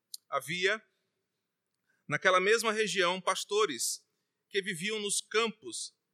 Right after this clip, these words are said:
e guardavam o seu rebanho durante as vigílias da noite.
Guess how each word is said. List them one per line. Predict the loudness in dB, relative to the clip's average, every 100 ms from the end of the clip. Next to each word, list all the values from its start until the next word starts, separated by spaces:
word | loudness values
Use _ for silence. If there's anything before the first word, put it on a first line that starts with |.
| _ -8
e | 0
guardavam | 2 2 2 2 2 -2
o | -2
seu | -2
rebanho | 0 -2 -2 -6 -6
durante | -6 -6 -6
as | -6
vigílias | -6 -6 -4 -4 -4
da | -6
noite. | -6 -8 -10 -12 -12